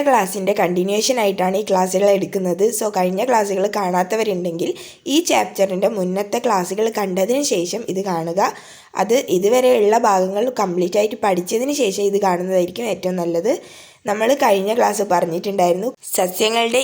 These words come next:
ഇലകളിലും കാണ്ഡങ്ങളിലും വൈവിധ്യമാർന്ന കോശങ്ങൾ ഉണ്ടാകും. കാഴ്ചയിൽ വൈവിധ്യം ഉണ്ടെങ്കിലും ഈ കോശങ്ങളുടെ എല്ലാം അടിസ്ഥാന ഘടന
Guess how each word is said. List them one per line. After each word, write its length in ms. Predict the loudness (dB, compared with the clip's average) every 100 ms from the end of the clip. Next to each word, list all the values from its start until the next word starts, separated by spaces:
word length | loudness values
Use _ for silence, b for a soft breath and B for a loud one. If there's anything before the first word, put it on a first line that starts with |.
| 0
ഇലകളിലും 500 | 0 4 4 4 2 2
കാണ്ഡങ്ങളിലും 760 | 2 2 2 0 2 2 4 2 4
വൈവിധ്യമാർന്ന 720 | 4 2 0 2 2 2 0
കോശങ്ങൾ 400 | 2 2 0 2 2
ഉണ്ടാകും. 400 | 2 2 2 0 -4 B B 0
കാഴ്ചയിൽ 480 | 2 2 0 2 4
വൈവിധ്യം 420 | 4 2 0 0 0
ഉണ്ടെങ്കിലും 420 | 2 2 2 0 0 -6
ഈ 40 | 0
കോശങ്ങളുടെ 540 | 0 0 0 0 2 4
എല്ലാം 180 | 4 2 0
അടിസ്ഥാന 500 | -2 -4 -2 0 0 0 2
ഘടന 380 | 2 2 2